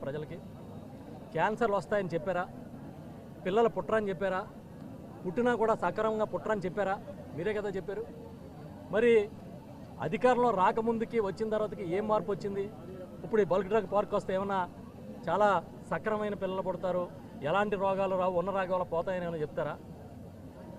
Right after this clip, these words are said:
అధికారం లేనప్పుడు ఒక మాట, ఉన్నప్పుడు ఒక మాట. ఇవాళ కూడా మా వైఎస్ఆర్ పార్టీ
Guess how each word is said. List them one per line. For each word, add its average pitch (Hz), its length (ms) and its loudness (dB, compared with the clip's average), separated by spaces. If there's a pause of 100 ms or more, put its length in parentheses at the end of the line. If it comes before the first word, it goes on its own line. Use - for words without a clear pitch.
(640)
అధికారం 240 440 6 (320)
లేనప్పుడు 220 420 4
ఒక 214 180 -4
మాట, 208 140 -2 (160)
ఉన్నప్పుడు 196 300 -2
ఒక 175 140 -6
మాట. 120 140 -4 (640)
ఇవాళ 233 220 6 (100)
కూడా 233 160 6 (120)
మా 214 140 4
వైఎస్ఆర్ 214 380 2
పార్టీ 202 160 -2